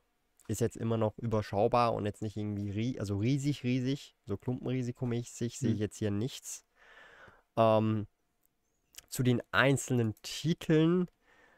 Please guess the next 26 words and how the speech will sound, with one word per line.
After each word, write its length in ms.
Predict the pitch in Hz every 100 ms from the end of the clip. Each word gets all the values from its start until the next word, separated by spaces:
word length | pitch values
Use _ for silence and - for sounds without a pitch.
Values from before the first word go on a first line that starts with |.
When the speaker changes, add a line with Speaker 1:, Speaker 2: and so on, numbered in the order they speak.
| _ _
Speaker 1:
ähm, 200 | 110 110
also 140 | 110
ich 60 | 107
wär, 200 | 127 127
ich 100 | 110
meine, 160 | 120 120
wenn 60 |
man 100 | 120
sich 120 | 110
das 140 | 110 113
mal 120 | 92
anguckt, 300 | 110 113 107
das 80 | 107
sind 120 | 110
irgendwie 200 | 110 104
dreißig 640 | 101 92 101 - 110 -
Titel 380 | 113 107 113 104 104 - -
oder 320 | - 98 92
nee, 160 | 107 107
so 160 | -
zwanzig, 460 | - - 120 135 -
fünfundzwanzig 600 | 165 147 - 117 107 101
Titel 280 | - 107 95
ungefähr, 400 | 98 95 - 95
plus 340 | - 110 -
minus. 480 | 110 104 113 -